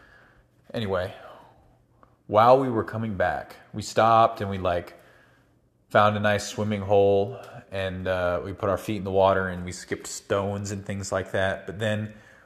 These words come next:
we were coming back and Casey was like, "Oh, you know, this place is my favorite new place, even though it has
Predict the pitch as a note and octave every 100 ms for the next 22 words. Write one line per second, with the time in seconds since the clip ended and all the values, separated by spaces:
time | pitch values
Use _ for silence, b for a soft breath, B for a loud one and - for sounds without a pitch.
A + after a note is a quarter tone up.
0 | B A2+ G#2 - B2+ G2 C#3 G3 E3+ C#3
1 | A2 F#2 B2+ A2+ A#2+ G#2+ G#2+ G2 F#2 C3
2 | B2+ A#2+ A2+ G#2+ G#2+ G#2+ B B B B2
3 | A2+ D3+ C3+ - A2 F#2 - G#2+ G2+ G#2
4 | G#2 F2+ F#2 F2+ - D3 B2 G2 - -
5 | G#2 A2+ A2+ A2 G#2 G#2 G2+ F2 A2+ G2
6 | F#2 F#2 F2+ -